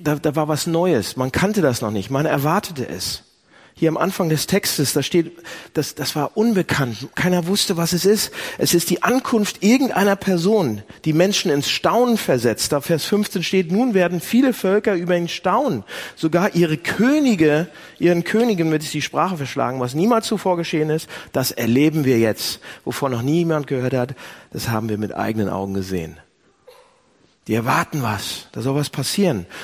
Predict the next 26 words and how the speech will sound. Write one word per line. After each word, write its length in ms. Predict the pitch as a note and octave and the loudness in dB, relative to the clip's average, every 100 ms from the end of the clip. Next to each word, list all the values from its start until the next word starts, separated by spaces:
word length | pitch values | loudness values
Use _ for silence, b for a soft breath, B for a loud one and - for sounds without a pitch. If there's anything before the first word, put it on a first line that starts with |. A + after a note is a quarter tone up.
| B | B
Und 80 | - | -4
ich 80 | D3 | -4
habe 100 | - | 0
drei 220 | E3 A3 | 0 0
kleine 260 | G#3 G3+ | 2 0
Punkte, 460 | G3+ G3+ G3 G#3 G3 B B B B _ - _ _ _ _ _ _ _ _ _ - | 0 -2 0 0 0 B B B B _ -20 _ _ _ _ _ _ _ _ _ -2
die 100 | C3+ | 0
uns 180 | C#3 C#3+ | 0 0
helfen, 260 | D#3 D#3 | 0 0
das 120 | B2+ | -4
auch 180 | - A#2+ | -4 -6
zu 140 | - - | -4 -6
erwarten. 500 | E2+ F2 - - - - B B | -4 -6 -6 -12 -20 -20 B B
Oder 200 | - A#2 | -4 -2
die 80 | B2 | -2
uns 160 | A#2+ | -2
auch 240 | - D#3 C#3 | -2 -2 -4
wie 60 | |
so 100 | A#2 | -4
ein 80 | A2+ | -4
König 360 | - D3+ B2+ - | -2 0 -2 -4
zum 160 | F#2+ | -8
Staunen 580 | - - B2 C#3 A2 G2 | -6 -4 -2 0 -2 -4
bringen 280 | F2 E2 E2 | -6 -8 -8
können. 300 | F#2+ - - _ _ _ _ _ _ _ | -12 -14 -16 _ _ _ _ _ _ _
Okay? 260 | A#2+ G3 | -2 -2